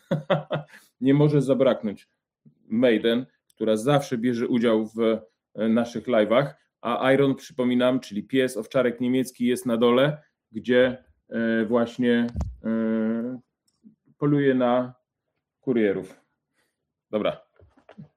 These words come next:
O matko, cały jestem w kłakach. Kociarze wiedzą, o co chodzi. <laughs> Drodzy państwo, dziękuję za wszystkie lajki, e, za wszystkie,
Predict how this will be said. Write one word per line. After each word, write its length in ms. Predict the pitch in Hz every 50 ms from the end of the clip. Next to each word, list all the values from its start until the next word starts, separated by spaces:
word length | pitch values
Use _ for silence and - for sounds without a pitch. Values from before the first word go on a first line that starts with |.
| _ - - - - _ _ _ _ _ - - _ - - - - - - - - - - - -
O 120 | - 147
matko, 380 | 135 131 135 127 - - 120 117
cały 320 | - - 180 175 175 170
jestem 200 | 156 151 160 151
w 60 | 147
kłakach. 500 | - 139 113 101 - 117 107 - - - _ - - - - _ _ _ _ _
Kociarze 500 | - 180 156 - 185 170 165 151 160 160
wiedzą, 460 | 151 160 156 143 139 139 135 131 139 147 - _ - - _ _ -
o 100 | 151 147
co 120 | 151 135
chodzi. 380 | 127 151 131 120 131 156 185 - - - - - _ - 151 - - - - 151
<laughs> 720 | - - - 147 - - - 143 143 135 127 117 - _
Drodzy 260 | - 165 165 160 170 165
państwo, 300 | 160 147 143 143 120 107
dziękuję 420 | 117 135 143 151 175 165 160 147
za 100 | 143 135
wszystkie 380 | 135 - 147 147 151 139 127 117
lajki, 560 | 131 147 160 156 151 156 170 170 180 175 - - _ _ _ -
e, 160 | 127 135 123
za 120 | 127 135
wszystkie, 520 | 131 - 165 160 151 - - 143 131 123